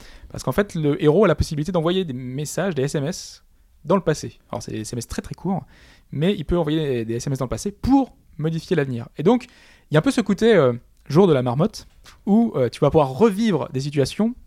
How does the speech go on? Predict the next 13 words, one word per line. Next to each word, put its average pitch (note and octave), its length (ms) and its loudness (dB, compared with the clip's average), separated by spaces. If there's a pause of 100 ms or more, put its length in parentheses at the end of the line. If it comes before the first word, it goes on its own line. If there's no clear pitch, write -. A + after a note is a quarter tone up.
(160)
euh, A2+ 140 -8
en A2 100 -8
fait, - 160 -6
avec, A2 240 -10
en A#2+ 40 -16
faisant C#3 160 -2
des B2 100 0
choix, G3 400 2 (480)
euh, C3+ 40 -12
pour - 180 0
modifier G3+ 480 4
certaines C3+ 280 -2
choses G3+ 320 2